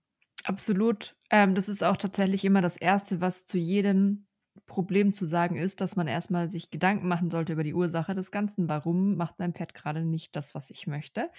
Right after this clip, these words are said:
Mm, weil man doch oft dann schon mit der, ja, mit der Bekämpfung des Problems das Symptom abstellen kann und man am Ende gar nicht mehr daran arbeiten muss und dass das Pferd durchgeht oder buckelt, sondern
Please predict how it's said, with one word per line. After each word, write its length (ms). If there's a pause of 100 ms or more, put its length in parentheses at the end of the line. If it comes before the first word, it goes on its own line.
(840)
Mm, 720
weil 120
man 240
doch 300 (520)
oft 480 (300)
dann 220
schon 360
mit 300 (360)
der, 720 (460)
ja, 260
mit 260
der 100
Bekämpfung 440
des 120
Problems 400
das 180
Symptom 360
abstellen 460
kann 160
und 120
man 120
am 120
Ende 200
gar 140
nicht 100
mehr 100
daran 220
arbeiten 460
muss 200
und 60
dass 120
das 140
Pferd 360
durchgeht 420
oder 160
buckelt, 460
sondern 400